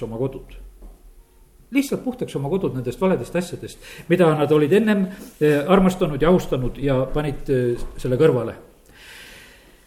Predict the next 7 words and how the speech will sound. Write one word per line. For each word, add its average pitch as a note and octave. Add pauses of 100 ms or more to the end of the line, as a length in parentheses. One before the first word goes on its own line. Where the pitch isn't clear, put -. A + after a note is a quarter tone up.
(600)
Pühitse A3
neid G#3+
tões, E3 (180)
sinu F3
sõna F#3
on C#3+
tõde, D#3+